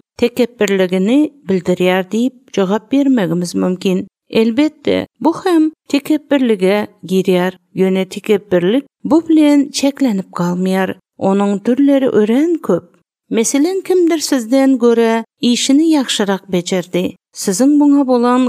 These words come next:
garaýşyňyz arkaly anyk netije çykarmak mümkin. Tekebbür adam hemişe birinji bolmagy bahalaýar, hemme ony maktamagyny isleýär.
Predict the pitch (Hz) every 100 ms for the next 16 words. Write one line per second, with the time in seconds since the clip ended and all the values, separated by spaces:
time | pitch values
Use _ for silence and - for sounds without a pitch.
0 | 214 208 196 175 - 185 208 226 - -
1 | 226 233 - 247 240 247 - 196 277 320
2 | 262 240 247 247 220 233 220 - - 185
3 | 175 180 180 190 185 196 196 196 _ _
4 | - 202 208 185 208 294 285 220 220 262
5 | 277 - - 240 269 349 320 320 247 277
6 | 330 311 269 302 285 226 190 190 185 185
7 | 202 190 190 185 185 - _ _ 240 302
8 | 349 339 - 254 247 247 247 247 _ 214
9 | 262 - 320 302 262 208 180 185 170 -
10 | 202 190